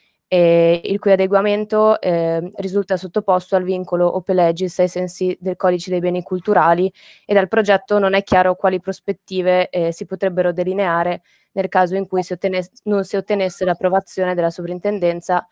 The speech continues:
ai sensi del decreto legislativo numero quarantadue del duemilaquattro. Inoltre nel calcolo della spesa non sono riportati, eh, gli oneri eventuali che verranno richiesti da Ferrovie dello Stato, quindi io mi sono chiesta se, eh, questi oneri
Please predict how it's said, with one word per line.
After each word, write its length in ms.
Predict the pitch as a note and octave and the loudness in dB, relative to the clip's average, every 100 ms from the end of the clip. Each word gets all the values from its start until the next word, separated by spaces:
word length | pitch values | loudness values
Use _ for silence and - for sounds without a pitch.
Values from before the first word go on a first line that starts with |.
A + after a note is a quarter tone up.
| _ - - | _ -12 -4
ai 140 | F#3 | -2
sensi 340 | - F3+ F3 | -2 -4 -2
del 140 | F#3 E3+ | -2 0
decreto 320 | F3 F#3 F3+ | -2 -4 -4
legislativo 840 | F3 E3+ E3+ G3+ G3+ F3+ E3+ F3 | -4 -4 -4 -2 -2 -4 -2 -2
numero 420 | F3 E3 E3 E3+ - | -2 -2 -2 -2 -4
quarantadue 680 | F3+ E3+ E3+ F3+ E3 E3 E3 | -2 -2 0 -2 0 0 0
del 120 | E3 | -2
duemilaquattro. 880 | D#3+ D#3+ D#3 D#3+ D#3+ - _ D#3+ D3+ - - - _ _ | -2 -2 0 0 -2 -4 _ -10 -10 -14 -20 -20 _ _
Inoltre 400 | G3 G3 G3 F#3 - | 2 4 4 2 2
nel 160 | F3+ | -2
calcolo 480 | F3+ G3+ G3+ F#3+ F3+ | 2 0 2 2 4
della 180 | F3+ F#3 | 4 2
spesa 400 | F#3 - G#3 G#3+ | 2 0 2 2
non 180 | G3 F3 | 0 -4
sono 260 | - G3+ | -6 -4
riportati, 920 | F#3 F3 F#3 F3 G3 F3+ F3 - E3 D#3+ | -4 -4 -6 -4 2 2 2 -4 -6 -4
eh, 300 | - E3+ D#3+ | -2 0 0
gli 80 | E3+ | 0
oneri 300 | F3+ F3+ F3 | 0 0 0
eventuali 600 | E3+ F3+ F3+ G#3 F#3 F3 | 2 0 0 2 2 2
che 100 | E3+ | -4
verranno 340 | E3+ F3 F3 F3 | -4 -2 -2 -4
richiesti 420 | F3 F#3+ F3 E3+ | -2 -2 -2 -4
da 80 | E3+ | -4
Ferrovie 360 | F#3 F3+ F#3 | -2 0 0
dello 200 | F3+ G3+ | 2 0
Stato, 400 | A3 - F#3 F#3 | 0 0 0 0
quindi 320 | F3 F3+ E3+ - _ _ - | -6 -6 -6 -8 _ _ -4
io 160 | G3+ | -2
mi 100 | F#3 | 0
sono 240 | E3+ G3 G3+ | -2 -2 0
chiesta 460 | F3 F3 - F3+ | 0 0 0 0
se, 400 | - - G3 - | 0 0 2 2
eh, 260 | - D#3+ D#3+ | -2 0 0
questi 240 | E3+ - | -4 -4
oneri 320 | F#3 E3+ E3 | 0 2 0